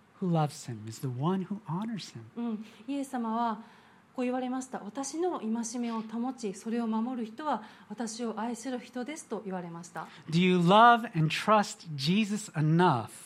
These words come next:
Speaker 1: to honor him with your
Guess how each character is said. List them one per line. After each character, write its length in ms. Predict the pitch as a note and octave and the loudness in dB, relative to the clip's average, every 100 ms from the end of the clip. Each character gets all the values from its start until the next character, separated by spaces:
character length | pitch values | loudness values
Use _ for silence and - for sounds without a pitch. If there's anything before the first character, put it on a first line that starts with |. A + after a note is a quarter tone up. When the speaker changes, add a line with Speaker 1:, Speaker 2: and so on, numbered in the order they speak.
| - _ _ _ _ _ - | -20 _ _ _ _ _ -6
Speaker 1:
to 120 | E3 D#3 | -4 0
honor 420 | - F3+ G#3+ D#3 | 6 6 8 4
him 500 | B2 C#3 A2+ G#2 A2 - _ _ _ - D#3 | 0 -2 -4 -6 -12 -16 _ _ _ -4 0
with 120 | D#3 | 2
your 220 | D3 | 2